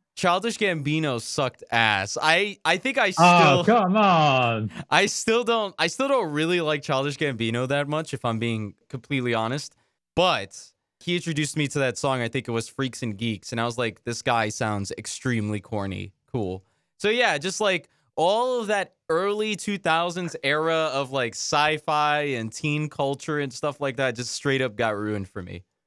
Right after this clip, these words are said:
Speaker 1: I couldn't,
Speaker 2: <laughs>
Speaker 1: I, I got introduced to all of that stuff in the wrong ways.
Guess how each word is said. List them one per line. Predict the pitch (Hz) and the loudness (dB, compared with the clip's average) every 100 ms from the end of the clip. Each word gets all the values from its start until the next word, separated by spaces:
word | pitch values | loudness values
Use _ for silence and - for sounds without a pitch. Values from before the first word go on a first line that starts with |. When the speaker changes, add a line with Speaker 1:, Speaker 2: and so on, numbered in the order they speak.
| _ _ | _ _
Speaker 1:
I | 123 | -4
couldn't, | 135 170 160 147 - - | 0 0 0 -2 -8 -4
Speaker 2:
<laughs> | 180 180 180 | -2 -2 2
Speaker 1:
I, | 156 135 165 | 2 4 2
I | |
got | 175 202 | 2 2
introduced | 165 160 156 143 139 - | 0 -4 -4 -2 -2 -2
to | 151 127 | -2 0
all | 127 131 | 0 0
of | 127 | 0
that | 113 107 | -2 -2
stuff | - 104 | -2 -2
in | 110 | -2
the | 104 | 0
wrong | 101 101 95 | 0 0 -2
ways. | 95 90 90 | -4 -4 -8